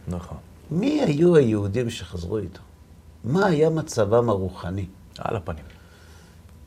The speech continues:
Speaker 2: זה תיאור יפה.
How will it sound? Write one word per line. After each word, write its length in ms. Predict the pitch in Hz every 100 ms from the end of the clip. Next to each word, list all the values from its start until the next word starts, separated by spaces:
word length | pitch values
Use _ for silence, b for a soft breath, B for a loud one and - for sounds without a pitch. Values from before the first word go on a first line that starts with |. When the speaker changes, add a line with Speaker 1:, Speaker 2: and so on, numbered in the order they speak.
| -
Speaker 2:
זה 400 | - 87 110 127 - - - - - - - - - - - - - - - -
תיאור 400 | - 92 98 110
יפה. 340 | 101 95 -